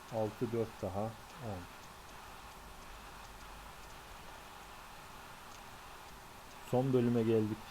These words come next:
arkadaşlar. Son bölümde high fonksiyonu, hello fonksiyonu var. Bakalım. High fonksiyonu iki ile ikiyi kullanmış. High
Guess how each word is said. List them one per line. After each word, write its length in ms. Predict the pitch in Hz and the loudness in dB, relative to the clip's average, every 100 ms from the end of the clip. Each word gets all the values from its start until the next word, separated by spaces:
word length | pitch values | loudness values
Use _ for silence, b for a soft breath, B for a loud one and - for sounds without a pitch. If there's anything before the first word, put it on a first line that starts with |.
| - - 104 | -10 -4 -2
arkadaşlar. 600 | 101 107 104 - 104 110 - - - - - - - - - - - - - | 2 2 2 4 4 2 -2 -12 -12 -14 -12 -12 -12 -12 -12 -12 -12 -8 4
Son 220 | 131 139 | 6 10
bölümde 540 | 135 131 127 117 117 117 - - 123 | 12 12 12 10 10 8 -2 4 10
high 200 | 123 127 | 10 10
fonksiyonu, 800 | 135 131 127 - 123 123 123 120 - | 8 6 4 6 8 8 6 2 4
hello 280 | 120 123 123 | 6 8 6
fonksiyonu 640 | 131 127 - 139 131 127 | 4 2 2 4 6 6
var. 200 | 123 127 - - - - - - - - - - | 6 4 0 -12 -12 -12 -12 -12 -12 -12 -12 0
Bakalım. 500 | 160 139 113 107 113 - - - - - - - - - - - - - - - - - - - - - - - - - - - | 2 6 10 10 8 4 -6 -14 -14 -12 -12 -12 -12 -12 -12 -12 -12 -12 -12 -12 -12 -12 -12 -12 -12 -12 -12 -14 -14 -12 -4 8
High 260 | 135 151 143 - | 10 10 8 6
fonksiyonu 960 | 123 120 - - 113 107 107 123 143 143 - - - - - - - - - - | 6 6 2 6 8 10 8 8 6 2 -6 -12 -12 -12 -12 -12 -12 -14 -10 -4
iki 260 | 131 - 139 | -4 4 8
ile 320 | 123 117 123 | 10 10 10
ikiyi 380 | 113 - 127 117 - | 8 6 6 6 6
kullanmış. 800 | 104 101 95 95 104 123 - - - - - - - - - | 6 6 6 6 8 6 2 -6 -10 -14 -12 -12 -12 -10 0
High 180 | 120 | 4